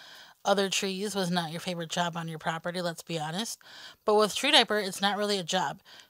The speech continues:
Tree Diaper is a revolutionary watering system that slowly releases stored rainwater when plants need it.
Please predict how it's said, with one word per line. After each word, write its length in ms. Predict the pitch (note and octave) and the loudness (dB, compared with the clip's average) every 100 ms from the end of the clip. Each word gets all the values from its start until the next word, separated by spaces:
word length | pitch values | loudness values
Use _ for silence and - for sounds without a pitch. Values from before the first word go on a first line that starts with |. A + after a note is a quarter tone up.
| - | -6
Tree 160 | - | 2
Diaper 220 | A3 G#3+ | 4 4
is 120 | G#3 F3+ | 2 2
a 60 | |
revolutionary 640 | F3 F#3+ G3+ G3+ - G3 F3 | 2 4 2 2 0 0 0
watering 400 | E3 F3 F#3+ G3+ | 0 -2 -2 -4
system 380 | - G3+ G3+ | -4 -6 -6
that 140 | F#3 F3+ | -6 -6
slowly 280 | - A#3+ C4+ | 0 2 2
releases 460 | F#3+ E3 - F3 | 0 -4 -6 -6
stored 240 | - E3+ D#3+ | -4 -4 -2
rainwater 460 | E3 E3 E3 F3 - - - _ | -4 -4 -4 -4 -8 -16 -20 _
when 180 | F#3+ G3+ | -4 -2
plants 360 | G3 F#3+ F#3+ | -2 -2 -4
need 200 | F3 F3 | -8 -6
it. 180 | D#3+ - | -8 -10